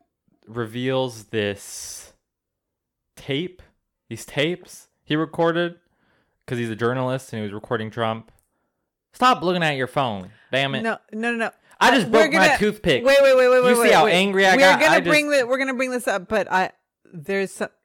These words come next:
Speaker 2: I
Speaker 1: I
Speaker 2: do
Speaker 1: just
Speaker 2: not need to say this on the podcast,
Speaker 1: I
Speaker 2: okay?
Speaker 1: broke my
Speaker 2: There's a
Speaker 1: toothpick.
Speaker 2: reason why I have to look
Speaker 1: All
Speaker 2: at
Speaker 1: right,
Speaker 2: it.
Speaker 1: go look at it.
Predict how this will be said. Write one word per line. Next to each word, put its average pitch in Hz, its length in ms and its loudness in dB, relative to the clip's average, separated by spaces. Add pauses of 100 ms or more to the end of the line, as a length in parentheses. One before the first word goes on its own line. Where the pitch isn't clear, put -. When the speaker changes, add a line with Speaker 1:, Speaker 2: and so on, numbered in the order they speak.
(500)
Speaker 2:
I 247 140 0
Speaker 1:
I 269 40 0
Speaker 2:
do 339 80 -2
Speaker 1:
just 330 80 -6
Speaker 2:
not 302 220 2
need 277 180 -4
to 262 60 -2
say 233 160 0
this 220 160 -4
on 202 120 -4
the 180 60 -6
podcast, 165 500 -6
Speaker 1:
I 117 100 -2
Speaker 2:
okay? 101 140 -4
Speaker 1:
broke 110 240 0
my 117 180 -4
Speaker 2:
There's 180 340 -6
a 196 40 -4
Speaker 1:
toothpick. 190 100 -2
Speaker 2:
reason 208 280 -2
why 180 160 0
I 175 40 -2
have 175 200 -6
to 160 80 -8
look 143 180 -10
Speaker 1:
All 120 80 2
Speaker 2:
at 113 60 0
Speaker 1:
right, 95 140 0
Speaker 2:
it. 101 60 -12
Speaker 1:
go 117 160 0
look 139 240 -4
at 107 140 -2
it. 95 220 -8